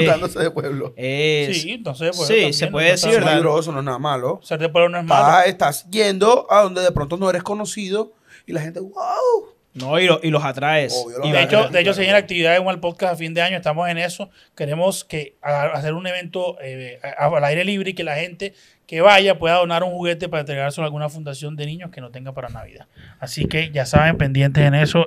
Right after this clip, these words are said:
Speaker 3: Telegram, únanse. Perdón la interrupción, pero quería hacer la pauta. Ajá.
Speaker 2: Bueno, Borra.
Speaker 1: Tírala.
Speaker 2: Hablando de tema de, bueno,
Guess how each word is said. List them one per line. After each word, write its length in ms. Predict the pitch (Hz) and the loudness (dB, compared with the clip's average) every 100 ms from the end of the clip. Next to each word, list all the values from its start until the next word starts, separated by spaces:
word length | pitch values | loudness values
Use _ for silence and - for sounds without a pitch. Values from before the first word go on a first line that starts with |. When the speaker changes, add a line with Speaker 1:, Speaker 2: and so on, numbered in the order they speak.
| - | 2
Speaker 3:
Telegram, 420 | 170 160 165 160 | 4 6 4 2
únanse. 360 | 156 123 110 - _ _ - | -2 -4 -6 -12 _ _ -10
Perdón 220 | 127 135 | -6 -4
la 80 | 143 | -2
interrupción, 500 | 139 135 123 170 156 | -4 -6 -8 -10 -10
pero 120 | 131 | -14
quería 120 | 117 | -16
hacer 140 | 113 | -16
la 80 | 120 | -14
pauta. 280 | 113 110 - 147 | -12 -14 -18 -20
Ajá. 220 | 123 117 _ _ _ _ _ _ _ _ _ _ _ | -20 -20 _ _ _ _ _ _ _ _ _ _ _
Speaker 2:
Bueno, 400 | 139 156 147 113 - | -2 0 0 -6 -14
Borra. 480 | 135 151 151 135 107 - - 101 | -6 -2 -2 -4 -8 -16 -20 -16
Speaker 1:
Tírala. 280 | 131 110 85 - _ - _ - - _ _ _ _ _ | -14 -12 -14 -20 _ -20 _ -20 -20 _ _ _ _ _
Speaker 2:
Hablando 480 | - 160 160 185 208 | -4 -2 0 0 0
de 800 | 196 196 185 180 170 165 160 180 _ _ _ _ - | 2 0 0 0 0 0 -2 -6 _ _ _ _ -6
tema 320 | 156 165 175 | -4 -2 0
de, 400 | 170 165 151 135 | 2 0 -2 -4
bueno, 280 | 127 139 110 | -6 -8 -8